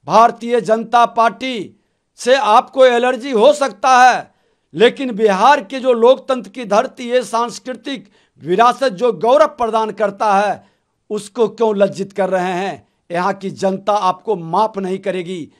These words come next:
उस बैठक में बिहार के लिए जो भय का वातावरण बना है, निवेशक भाग रहे हैं, law and order संभालने की बात करते, हत्या, अपहरण, लूट, बलात्कार का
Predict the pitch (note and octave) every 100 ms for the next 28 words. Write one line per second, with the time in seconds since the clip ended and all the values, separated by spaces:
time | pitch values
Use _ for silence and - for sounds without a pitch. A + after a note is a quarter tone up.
0 | _ _ - C4+ - A#3+ A#3 B3 C4 C4
1 | B3 C4 A#3+ A#3 G3+ C4 C4+ C4 B3+ B3+
2 | C#4 C4 F3 _ _ _ _ _ _ _
3 | _ D#3 C4+ - E3 G#3 D4 C#4 C4 B3
4 | B3 B3 B3 A#3+ A#3+ A#3+ A3+ A#3+ A3+ A3
5 | A#3 B3 B3 F3 C#3+ F#3 C4 C4 A#3 A#3+
6 | A#3 A3 - _ _ _ _ _ _ _
7 | B2 D3 B3+ C#4+ C#4 C4 G#3 A#3 C#4 E4
8 | C#4+ C4 A3 A#3 A#3+ A#3+ A#3 A3 A3+ A3+
9 | - A#3 A#3 A#3+ A#3+ E3 _ _ G#3 C4
10 | C4 B3 A#3 A3 A3+ B3 G3+ A#3+ G#3+ A3
11 | A3 - A3+ B3 - B3 A#3 -